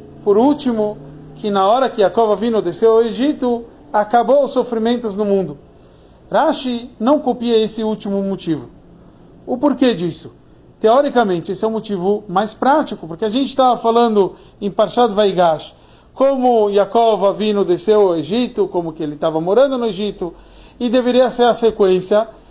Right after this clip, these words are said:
realmente, já que quando ele chegou no Egito não teve sofrimento.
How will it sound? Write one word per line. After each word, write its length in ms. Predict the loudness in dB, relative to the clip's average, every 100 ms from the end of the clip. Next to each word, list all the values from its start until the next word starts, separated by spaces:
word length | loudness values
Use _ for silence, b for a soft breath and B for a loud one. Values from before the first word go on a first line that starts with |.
| B B
realmente, 840 | 2 2 2 0 0 -4 -8 -8 -8
já 280 | -2 0 0
que 120 | -2
quando 220 | -2 0
ele 120 | 0
chegou 300 | -2 0 0
no 60 | 0
Egito 320 | -2 -4 -4
não 80 | -2
teve 200 | 0 0
sofrimento. 560 | -2 -4 -6 -6 -8